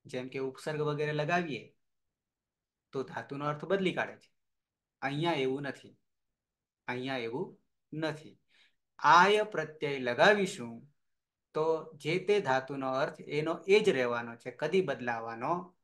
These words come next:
નથી. એને કહીશું સ્વાર્થમાં, સ્વાર્થિક પ્રત્યય. આય. સાથે સાથે આ આય જે છે એ આવ્યો ક્યાંથી એ પણ હું તમને બતાવી દઉં છું. આપણે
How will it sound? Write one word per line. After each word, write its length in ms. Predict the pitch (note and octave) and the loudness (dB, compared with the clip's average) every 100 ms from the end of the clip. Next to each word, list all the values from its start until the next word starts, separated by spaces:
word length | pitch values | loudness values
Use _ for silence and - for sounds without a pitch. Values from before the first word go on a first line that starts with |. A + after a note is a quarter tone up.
| _ | _
નથી. 460 | D3 G3 G3 - A2 - _ _ _ _ - | 0 2 2 -2 -18 -20 _ _ _ _ -6
એને 300 | D3+ F3+ F#3+ | 0 2 2
કહીશું 460 | F3+ C3 A#2+ - D3 | 2 -2 -4 -8 -12
સ્વાર્થમાં, 1300 | D3 A2+ A2+ A#2 - - - _ _ A#2+ B2 C3 - _ _ _ _ _ _ - | -12 -6 -4 -4 -6 -18 -20 _ _ -12 -8 -8 -8 _ _ _ _ _ _ -18
સ્વાર્થિક 680 | - A#2+ A#2+ - - B2+ D3 | -8 -4 -4 -6 -14 -14 -14
પ્રત્યય. 560 | - B2 - C#3 C3 - _ _ _ _ _ _ _ _ _ _ - | -16 -16 -12 -10 -10 -14 _ _ _ _ _ _ _ _ _ _ -4
આય. 540 | A#2+ A#2 A2 A2+ D#3 D3+ - _ _ _ _ _ _ - | -2 0 -2 0 -2 -2 -10 _ _ _ _ _ _ -2
સાથે 320 | - C#3+ A3+ | 0 2 2
સાથે 340 | A3+ G3+ G3+ G3+ F3+ F3+ | 2 2 2 0 6 6
આ 80 | - - C#3+ | 6 4 6
આય 220 | E3 A3 G3 | 8 8 4
જે 140 | C#3 | 2
છે 200 | B2 - - _ _ _ - | -4 -10 -20 _ _ _ -6
એ 100 | E3 | 2
આવ્યો 360 | B2+ C3 D#3 G3 | 4 4 4 0
ક્યાંથી 420 | F#3+ F3+ - D#3 | 0 -4 -6 -8
એ 20 | D#3 | -6
પણ 120 | E3+ | -6
હું 100 | D#3 | -6
તમને 200 | C#3 C3 | -8 -8
બતાવી 340 | A#2+ A#2 A#2 A2+ | -8 -10 -12 -12
દઉં 140 | A#2+ | -14
છું. 160 | B2 G3 - _ _ _ _ _ _ _ _ - | -16 -20 -20 _ _ _ _ _ _ _ _ -6
આપણે 320 | D3+ F#3 | -4 0